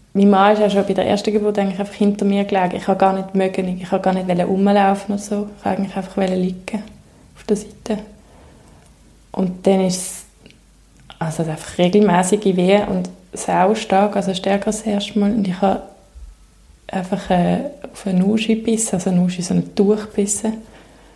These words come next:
Und das auch, glaub ich, ziemlich, also es ist jetzt noch, es ist jetzt ein bisschen zerfetzt.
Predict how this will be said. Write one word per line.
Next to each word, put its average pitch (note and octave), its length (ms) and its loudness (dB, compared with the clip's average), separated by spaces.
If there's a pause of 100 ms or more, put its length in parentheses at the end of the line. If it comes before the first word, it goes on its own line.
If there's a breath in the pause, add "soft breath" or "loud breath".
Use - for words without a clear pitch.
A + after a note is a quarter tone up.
(1300 loud breath)
Und G3+ 200 4
das F3+ 140 -2
auch, F3+ 180 -4
glaub - 160 -12
ich, - 80 -20
ziemlich, G3+ 300 -4
also F3+ 200 -4
es F3+ 100 -8
ist F3+ 140 -4
jetzt F3+ 220 -10
noch, F3+ 200 -4 (200)
es - 80 -14
ist G#3 60 -4
jetzt G3 140 -12
ein - 40 -20
bisschen - 340 -12
zerfetzt. G#3+ 680 -6